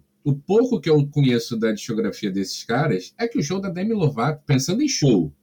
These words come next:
né? É, o show da Demi Lovato deve ser muito mais animado e mais divertido de se estar do que o do Justin, né? Independente de qualidade, eu não tô falando qual é melhor, eu tô falando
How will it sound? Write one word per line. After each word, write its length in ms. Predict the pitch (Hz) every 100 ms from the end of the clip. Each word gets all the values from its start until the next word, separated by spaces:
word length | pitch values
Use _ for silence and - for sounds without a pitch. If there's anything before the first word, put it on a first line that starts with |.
| _
né? 240 | 98 143 - _ - _ -
É, 840 | 92 92 90 87 85 82 78 73 - _
o 80 | 135
show 160 | 131 196
da 60 |
Demi 180 | 196 196
Lovato 300 | 165 131 147
deve 140 | 160
ser 80 | -
muito 200 | 151 156
mais 160 | 208 226
animado 540 | 240 190 131 147 147 143
e 80 | 131
mais 220 | 139 135
divertido 500 | 131 127 - 123 123
de 60 |
se 140 | 127 -
estar 220 | - 110
do 100 | 123
que 100 | 165
o 40 |
do 160 | 185 170
Justin, 340 | 98 98 - 95
né? 80 |
Independente 600 | 95 127 156 143 151 151
de 80 | 147
qualidade, 680 | 143 139 120 98 120 127 117
eu 40 | 113
não 80 |
tô 140 | 110 127
falando 240 | 120 113
qual 140 | - 107
é 40 |
melhor, 120 | 110
eu 40 | 117
tô 100 | 143
falando 300 | 151 165